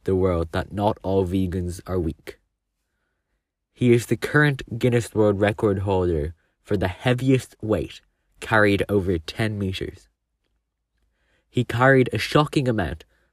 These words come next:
of five hundred and fifty-five point two kilograms. That's about the weight of nine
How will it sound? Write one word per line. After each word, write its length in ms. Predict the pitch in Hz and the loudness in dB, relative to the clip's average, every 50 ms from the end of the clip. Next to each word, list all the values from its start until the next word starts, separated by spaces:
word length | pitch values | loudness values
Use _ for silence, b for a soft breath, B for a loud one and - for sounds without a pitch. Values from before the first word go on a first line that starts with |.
| _ - | _ -8
of 100 | 104 104 | -8 -8
five 360 | - - - 135 135 135 123 | -6 -4 0 2 2 2 2
hundred 260 | 131 135 131 123 120 | 2 0 0 0 -2
and 120 | 117 110 - | -2 -4 -4
fifty-five 640 | - - 131 - - 127 117 - 127 117 117 - - | 0 0 0 2 2 0 0 2 2 2 2 0 -2
point 360 | - - 120 110 - - - | -2 -2 -2 -2 -2 -6 -10
two 340 | - - 135 120 98 - - _ _ _ _ _ _ _ _ _ | -4 2 2 2 2 2 -2 _ _ _ _ _ _ _ _ _
kilograms. 800 | - - - 123 113 101 90 98 82 57 50 50 - - - _ _ _ _ _ _ _ _ _ _ _ _ _ _ _ _ _ _ _ _ _ _ _ _ | -8 -2 0 2 4 4 2 2 -2 -4 -6 -12 -16 -20 -20 _ _ _ _ _ _ _ _ _ _ _ _ _ _ _ _ _ _ _ _ _ _ _ _
That's 260 | - 123 135 - - - | 0 0 0 0 -2 0
about 300 | 139 131 135 127 - - | 2 4 4 4 4 2
the 80 | 127 | 2
weight 360 | 117 113 120 113 120 113 - - - | 4 6 6 6 4 2 0 -6 -4
of 260 | - 110 101 92 87 - _ | -2 -2 -2 -2 -6 -10 _
nine 500 | - 98 107 110 110 113 113 117 113 104 | -10 -6 -2 0 2 2 2 2 0 -2